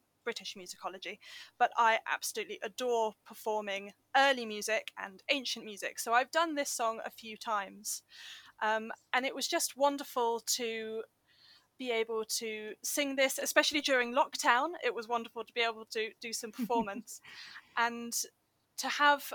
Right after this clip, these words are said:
Speaker 1: a new interpretation of it, but when I've done it before, it's always been, uh, very much, the emphasis has been on authentic performance, um, which is incidentally now a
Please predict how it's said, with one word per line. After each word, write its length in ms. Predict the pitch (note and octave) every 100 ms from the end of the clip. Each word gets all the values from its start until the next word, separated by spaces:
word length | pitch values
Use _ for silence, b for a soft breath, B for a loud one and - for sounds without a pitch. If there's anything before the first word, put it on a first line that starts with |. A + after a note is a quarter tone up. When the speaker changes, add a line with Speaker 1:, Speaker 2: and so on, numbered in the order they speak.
| -
Speaker 1:
a 100 | B3+
new 260 | C4 D#4
interpretation 800 | D#4 C#4 C4 B3+ - D4+ E4 - B3+
of 140 | -
it, 120 | G#3 _
but 120 | -
when 120 | B3+
I've 120 | B3
done 140 | A#3+ A3+
it 80 |
before, 340 | - - C#4 A3+
it's 200 | A3 -
always 260 | A3+ A3 -
been, 340 | G#3+ G#3 G#3 _ b b b -
uh, 180 | G3+ G3+ -
very 200 | B3 A#3
much, 380 | A3 - - - -
the 100 | A3+
emphasis 280 | A3+ A3+ A3
has 100 | G#3+
been 200 | A3+ G3+
on 140 | G#3 -
authentic 640 | A3 - E4+ D4 E4 - -
performance, 880 | D4+ D#4 C#4+ D4 C#4 - - - - B B -
um, 280 | G#3+ G#3+ G#3+
which 220 | A3 -
is 200 | A3 - _ _ -
incidentally 480 | A3 - G#3+ G#3
now 220 | G#3 G3
a 80 | F#3